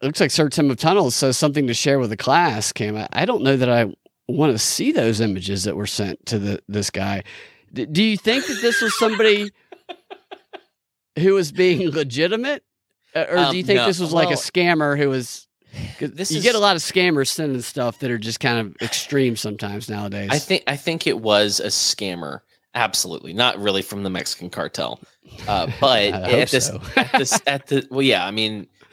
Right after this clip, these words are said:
Speaker 2: I mean, I'm going to sleep with the A R next to my bed,
Speaker 1: Yeah, yeah,
Speaker 2: just in
Speaker 1: definitely.
Speaker 2: case. But
Speaker 1: And a picture of,
Speaker 2: yeah.
Speaker 1: of Whip's balls, obviously,
Speaker 2: Yeah,
Speaker 1: next to your bed
Speaker 2: a-,
Speaker 1: as well.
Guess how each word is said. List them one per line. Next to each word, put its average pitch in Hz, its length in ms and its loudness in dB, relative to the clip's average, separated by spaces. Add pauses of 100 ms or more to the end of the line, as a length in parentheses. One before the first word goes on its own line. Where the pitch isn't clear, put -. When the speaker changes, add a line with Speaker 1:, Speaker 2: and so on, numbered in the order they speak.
(840)
Speaker 2:
I 123 120 -2
mean, 147 160 4
I'm 131 140 0
going 117 320 2
to 107 80 0
sleep - 380 -2
with - 360 -8
the 104 220 -10
A 104 80 0
R 92 160 0
next 95 300 -6
to - 60 -10
my 87 140 -6
bed, - 220 -4
Speaker 1:
Yeah, 139 220 2
yeah, 135 140 2
Speaker 2:
just 117 140 2
in 123 140 0
Speaker 1:
definitely. 95 220 -6
Speaker 2:
case. 98 200 -6
But 104 280 0
Speaker 1:
And 135 120 0
a 139 80 2
picture 175 420 2
of, 139 120 4
Speaker 2:
yeah. 117 280 2
Speaker 1:
of 110 120 -2
Whip's 131 320 2
balls, 117 520 2
obviously, 101 600 -4 (400)
Speaker 2:
Yeah, 339 160 2
Speaker 1:
next 156 160 -2
to 110 60 -4
your 101 80 -2
bed 92 180 -6
Speaker 2:
a-, - 20 -10
Speaker 1:
as 95 100 -12
well. 90 240 -12